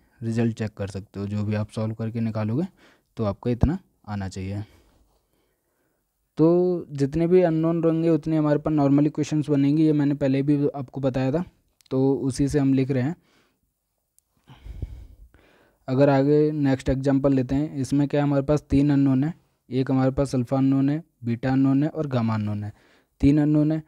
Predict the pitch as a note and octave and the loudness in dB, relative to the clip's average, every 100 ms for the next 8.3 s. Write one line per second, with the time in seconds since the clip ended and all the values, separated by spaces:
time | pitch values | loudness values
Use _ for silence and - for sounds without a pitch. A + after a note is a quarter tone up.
0 | _ _ - C3+ C3+ C#3 D3+ D3 D3 D3 | _ _ -2 2 2 4 2 2 2 4
1 | D#3 D#3 D#3 - D#3 D#3+ D#3+ D3 A#2+ A2 | 2 0 -2 -2 -2 0 2 2 2 0
2 | A2 G#2 - - - - _ - C#3+ D3+ | -2 -4 -2 0 -2 -4 _ 0 2 2
3 | D3 D#3 D#3+ - _ _ _ _ - C#3 | 2 0 -4 -12 _ _ _ _ -2 2
4 | D3 D3 D3+ D3+ D#3 D3+ D3 D3 D3 D3+ | 4 4 2 2 0 0 0 -2 -2 -2
5 | D3 C3+ F3+ G#3 - - - _ _ - | -2 -2 -2 -6 -12 -20 -20 _ _ -2
6 | C3+ D3 F3+ _ _ _ - B2+ B2+ A#2+ | 0 2 -2 _ _ _ -8 -2 2 2
7 | A2 G#2+ - G2+ G#2+ G#2+ G#2 G#2 G2+ G2+ | 0 -2 -8 -8 -6 -4 -4 -4 -4 -6
8 | G2 G2+ | -8 -10